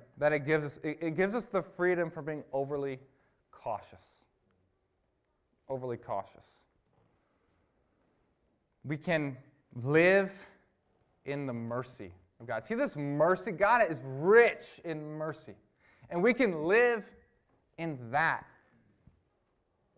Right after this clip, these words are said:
Right? When I mess up, I can fall into mercy. I can fall into grace. I don't just fall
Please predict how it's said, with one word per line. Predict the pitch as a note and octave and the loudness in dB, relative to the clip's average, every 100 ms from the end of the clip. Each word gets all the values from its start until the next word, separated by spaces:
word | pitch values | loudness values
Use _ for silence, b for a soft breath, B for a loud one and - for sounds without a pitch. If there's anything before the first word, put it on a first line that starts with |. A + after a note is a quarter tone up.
| _ - | _ 2
Right? | E3 G3+ - | 6 6 4
When | E3+ | 2
I | G#3 A3 | 4 6
mess | G3 A3+ A3+ - | 6 4 4 8
up, | A3+ A3 | 8 8
I | G#3+ | 4
can | G#3+ G3+ | 2 -4
fall | - - A#3+ C#4+ C4+ C4 | -4 4 10 12 12 12
into | A3+ A#3 A#3 - A3 | 6 0 0 0 0
mercy. | F#3+ F3+ F#3+ C4 C#4+ - E3+ | 0 0 2 2 2 -2 0
I | F#3 | 2
can | G#3+ A3 | 2 0
fall | G3 - B3+ C4+ B3 | -4 6 10 10 8
into | A3+ A3 A3+ | 2 0 -4
grace. | D#3+ F3 G3+ C4 B3+ D3+ - - | -2 0 6 8 8 2 -8 0
I | |
don't | G#3 A#3+ | 2 2
just | G3+ A3+ - - | 2 -2 -2 0
fall | A#3 C4 C4 A#3+ - | 8 12 12 10 6